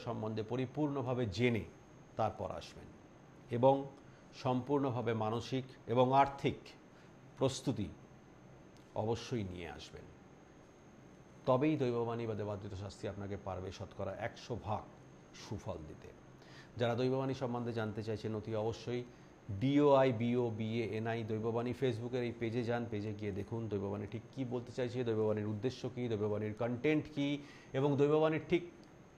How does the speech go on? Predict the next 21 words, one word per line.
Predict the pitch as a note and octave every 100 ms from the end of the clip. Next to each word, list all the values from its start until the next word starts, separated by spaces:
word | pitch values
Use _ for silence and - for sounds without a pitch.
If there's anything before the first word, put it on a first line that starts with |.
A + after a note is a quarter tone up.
| -
কী | F#3+ C3+
গভীরতা | D3+ D#3 E3 D3+
নিয়ে | D3 C#3+
অ্যাস্ট্রোলজিকে | C3+ - C3+ B2+ A#2+ A#2+ -
ভালোবেসেছে | G2+ A#2+ A#2+ C3 A2 A#2+
এবং | A2+ G2+
research | G2+ C3 A2+
করেছে, | - A2 - A2
ঠিক | - B2+ - - -
কী | C3 B2+
তাদের | A#2 G#2+ G2+
বক্তব্য। | G2 - - F2+ - D#2 - - - -
আর | A#2 B2 - - -
যারা | A#2 B2+
অ্যাস্ট্রোলজি | B2 C#3 C3+ C3+
নিয়ে | C3+ C3
পড়াশোনা | A#2+ A#2 A#2+
করেছেন, | A#2+ A#2 A#2+
astrology | A2+ - G#2+ G#2 G2+
student, | - C3 B2 C3
astrology | A#2 G2+ A2 G#2